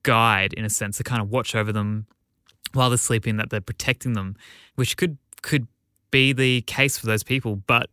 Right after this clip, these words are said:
for the majority of the time, people are, are seeing these things and being pretty terrified. So my understanding is that they're not really here to do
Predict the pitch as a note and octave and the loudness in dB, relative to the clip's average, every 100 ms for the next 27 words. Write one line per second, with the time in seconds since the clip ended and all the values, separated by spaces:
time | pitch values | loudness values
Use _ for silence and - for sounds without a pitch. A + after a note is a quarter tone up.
0 | - C3 B2 A#2 A#2 F#3 F3+ C#3+ B2+ B2+ | -6 -2 0 2 2 2 2 2 0 -2
1 | - B2+ A2+ A2+ - - D3+ A#2 G#2 A2+ | 0 0 0 -4 -4 0 4 4 2 0
2 | - _ _ _ - F3+ E3 D3 B2 A#2+ | -6 _ _ _ 0 2 2 0 2 4
3 | A#2+ A#2 A2+ - _ _ _ _ _ - | 4 4 0 -4 _ _ _ _ _ -14
4 | - - C#3+ C3+ A#2 - A2+ G#2 G#2+ - | -6 0 2 4 2 2 0 2 0 0
5 | A2 G#2 G2+ G#2 G#2 G#2 - A2+ G2+ - | 2 2 0 0 -2 -2 -8 -8 -6 -6
6 | G#2+ - - - B2 _ - - _ _ | -6 -6 -8 -8 -10 _ -20 -20 _ _
7 | - - A2+ G#2+ G#2 A2 - B2 C#3+ F3+ | -6 0 2 4 2 0 -4 2 4 4
8 | - D#3+ C3+ A#2+ A#2 A2 A2 - A#2 A2+ | 2 2 2 2 0 0 0 0 -2 0
9 | A2+ C3 D#3+ C3+ C#3 B2+ B2+ B2+ B2+ A2 | 2 2 2 0 -2 0 2 4 4 0
10 | - A2+ G#2+ G2+ A2+ A2 G2+ G2+ G2 | -2 -2 -2 -4 -2 0 2 0 -2